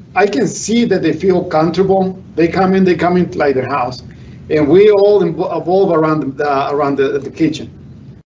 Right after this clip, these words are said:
That's our point of reunion, you know, a-, and every time that is possible, I'll try to, to come up with a traditional dish that my mom or my grandma used to do.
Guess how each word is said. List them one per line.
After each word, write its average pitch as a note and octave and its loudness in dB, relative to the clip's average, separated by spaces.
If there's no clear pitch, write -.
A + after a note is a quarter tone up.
That's F#3 2
our E3 0
point F3+ 0
of D#3+ 2
reunion, C#3+ -2
you C#3 -2
know, D3+ 0
a-, E3+ 0
and F3 -2
every A#3 2
time A#3 2
that G#3 6
is G3 2
possible, F3 0
I'll D#3+ -4
try D#3+ 0
to, C#3+ 2
to C#3 -12
come D3+ 0
up D3+ 2
with D3 0
a D#3 0
traditional D3 0
dish D3 0
that C#3 -2
my C3+ 2
mom C3+ 0
or C3+ 2
my C3 0
grandma C3+ 2
used B2+ -2
to C3 -2
do. B2 -2